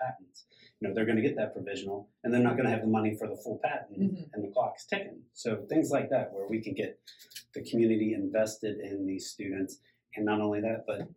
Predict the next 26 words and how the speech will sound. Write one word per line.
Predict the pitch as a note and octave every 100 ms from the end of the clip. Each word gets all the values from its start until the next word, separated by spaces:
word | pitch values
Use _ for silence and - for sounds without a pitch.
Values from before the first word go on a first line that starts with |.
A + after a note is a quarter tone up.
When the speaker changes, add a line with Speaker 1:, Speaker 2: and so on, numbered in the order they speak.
| -
Speaker 1:
you | -
know, | - - _ _ -
how | G#2+
many | G#2+
high | G2+ G2
schoolers | - G#2+ G2+ F#2+ G2
would | F#2+ F#2+
you | G2+ -
really | - -
trust | - G#3+ -
run | - - - - _ _ _ _ -
a |
high | - G#2 G2
growth | G#2 G2+ G2+
type | A2+ G#2+ B2+
business? | D#3+ - G2 - E3+ C3+ B2+
<laughs> | - C4 -
So | A#2 A2
we | A#2
need | B2 B2 A#2+ A2+
business | A2+ A2+ G#2+
owners, | A2+ A2+ G#2+
entrepreneurs | G#2+ - - G2+ G2+
that | G#2 G#2
actually | - G#2 F#2+
get | G2+